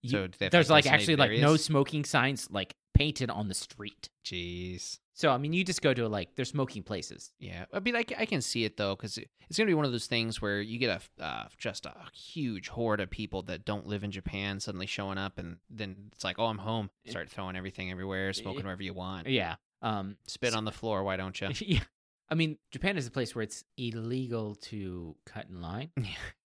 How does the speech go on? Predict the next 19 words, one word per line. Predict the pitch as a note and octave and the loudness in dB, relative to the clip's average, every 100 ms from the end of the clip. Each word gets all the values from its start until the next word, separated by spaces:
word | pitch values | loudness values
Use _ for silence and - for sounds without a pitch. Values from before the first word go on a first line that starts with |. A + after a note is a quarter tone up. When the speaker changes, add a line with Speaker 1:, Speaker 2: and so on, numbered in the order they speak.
| _ _ | _ _
Speaker 2:
Be | F#2 F2+ | -10 -8
a | |
butter. | - A#2+ B2 F#2 | 0 2 2 2
Speaker 1:
There | D3+ F3+ | 6 6
is | G3 G3 | 6 2
a | E3+ | 2
whole | C#3 D#3+ D#3+ D#3+ D#3+ - | 6 8 10 8 4 2
idea | C3+ C3 B2+ G2 G2+ A2 _ - | 0 0 0 0 0 -4 _ -6
about | A2 A#2 A2 | 2 4 2
the | A#2 | 0
fact | - A#2+ A2+ - | 2 4 4 0
that | A2 F#2+ | -4 -2
if | G#2+ - | -6 -4
you | A2 G#2+ G2 F#2+ _ _ C3 | -2 0 -2 -6 _ _ -6
make | B2+ C3+ C#3+ C3+ - _ - | 0 4 4 2 -12 _ -4
common | - C3+ A#2 | 2 4 2
courtesy | - C#3+ B2 A2 A#2+ G2+ F#2 - - | 0 2 2 2 -2 -4 -6 -12 -4
the | F#2+ | -4
law | F#2+ G#2 B2+ A#2 E2 D2 | -2 2 6 8 6 0